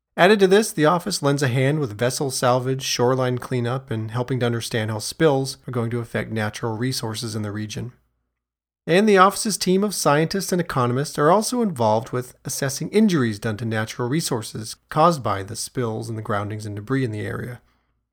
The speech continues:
Response and Restoration works with other agencies and industry to focus on restoration, to expedite the restoration, and that's good not only for the natural resources that were injured, but also for the people that live there.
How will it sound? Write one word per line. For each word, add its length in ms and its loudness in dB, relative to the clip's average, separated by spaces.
Response 460 0
and 80 2
Restoration 580 0
works 300 -2
with 100 -4
other 260 4
agencies 460 0
and 80 2
industry 520 -2
to 100 -6
focus 460 -2
on 160 4
restoration, 880 0
to 180 -6
expedite 520 -4
the 60 -6
restoration, 640 -6
and 100 -2
that's 160 0
good 280 0
not 160 0
only 180 0
for 320 -2
the 160 -6
natural 340 2
resources 520 0
that 100 -2
were 160 0
injured, 340 -4
but 100 0
also 260 0
for 120 -6
the 100 -2
people 360 -6
that 80 -4
live 260 -4
there. 380 -8